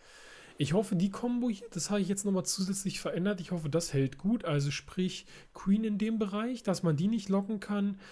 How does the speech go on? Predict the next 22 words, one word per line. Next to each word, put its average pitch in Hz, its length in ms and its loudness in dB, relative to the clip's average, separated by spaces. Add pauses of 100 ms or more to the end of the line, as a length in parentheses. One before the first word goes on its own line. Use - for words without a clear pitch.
(180)
C - 260 2
B 160 260 2
in 214 140 0
dem 208 180 2
Bereich, 190 300 2
dass 180 240 -2
es - 240 -2
schwer 170 380 2
zu - 160 -2
locken 185 360 0
ist. 170 320 -2 (400)
Und 143 540 4
dann 131 460 -2
sehen 127 260 0
wir 135 80 2
mal 127 220 0
weiter. 117 440 -4 (420)
Und 147 220 2
wie 143 80 6
gesagt, 139 300 4
hier 180 300 2
halt, 156 320 2